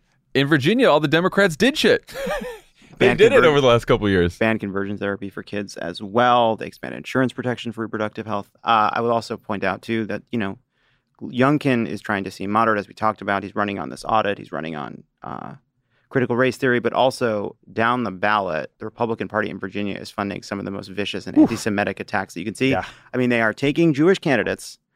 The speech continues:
Speaker 2: and they are making their noses bigger and putting them in front of a bunch of gold coins and mailing that out to people.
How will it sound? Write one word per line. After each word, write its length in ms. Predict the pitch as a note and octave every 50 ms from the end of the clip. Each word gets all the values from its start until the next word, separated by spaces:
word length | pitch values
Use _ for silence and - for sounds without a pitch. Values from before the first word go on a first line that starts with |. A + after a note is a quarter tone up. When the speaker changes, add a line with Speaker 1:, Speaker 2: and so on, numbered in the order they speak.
| _ _ _ -
Speaker 2:
and 100 | G2 G#2
they 60 | F#2+
are 60 | F#2
making 300 | G2+ G2 G#2 - C#3 C#3
their 140 | D3+ E3+ F3+
noses 340 | F#3+ G3 G3+ F3+ E3 C#3 A#2
bigger 320 | - B2 A2 A#2 A#2+ -
and 140 | - G2+ -
putting 220 | - A2 G#2+ A#2
them 140 | B2 B2+ C3+
in 80 | B2+ A#2+
front 200 | - - A2+ A2
of 80 | G2+
a 60 | G#2
bunch 220 | E2+ G#2 F2+ - A#2+
of 80 | G#2+ F#2+
gold 220 | G2 G2+ G#2 G2+
coins 360 | - - C3 A#2 G#2+ G#2+ - -
and 140 | - G#2 G2+
mailing 240 | G2+ G2 G2+ G2+
that 140 | G#2 G2+ G2
out 160 | G#2 G#2+ - -
to 60 | -
people. 420 | - - - - - - - -